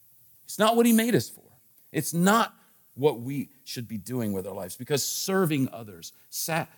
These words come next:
sacrificial service costs. It's not easy and comfortable, right? Getting up at four o'clock in the morning or whatever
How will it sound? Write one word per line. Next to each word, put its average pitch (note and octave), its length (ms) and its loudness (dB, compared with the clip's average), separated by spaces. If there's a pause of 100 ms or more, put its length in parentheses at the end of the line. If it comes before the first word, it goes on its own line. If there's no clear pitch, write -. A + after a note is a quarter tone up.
(220)
sacrificial D#3+ 800 -4
service A2+ 540 -8 (160)
costs. - 920 -4 (840)
It's E3 180 0
not G3 240 2
easy A#2+ 340 0
and G2 120 -12
comfortable, E2+ 560 -16 (1800)
right? C#3+ 260 2 (800)
Getting G3+ 300 6
up E3 280 4 (1300)
at C3 100 2
four D#3+ 260 4
o'clock D3+ 320 -4
in C#3 80 -2
the B2+ 60 2
morning A#2+ 520 2 (160)
or F#2+ 100 -18
whatever G2+ 560 -6